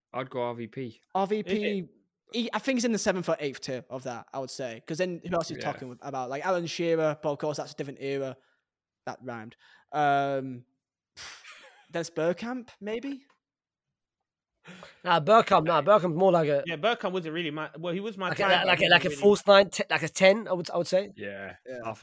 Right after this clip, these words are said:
Speaker 1: half nine, half ten. Um, all right, we've got two more very quickly. Van Dijk at his peak or Ramos?
Speaker 3: Easy. Easy.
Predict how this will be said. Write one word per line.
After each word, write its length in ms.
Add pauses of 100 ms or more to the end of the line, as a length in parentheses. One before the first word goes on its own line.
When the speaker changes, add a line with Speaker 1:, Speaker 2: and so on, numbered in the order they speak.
Speaker 1:
half 300
nine, 160
half 220
ten. 240 (840)
Um, 360 (280)
all 100
right, 40
we've 80
got 120
two 120
more 240 (220)
very 180
quickly. 380 (180)
Van 300
Dijk 260
at 80
his 80
peak 320
or 100
Ramos? 600 (640)
Speaker 3:
Easy. 380 (1300)
Easy. 340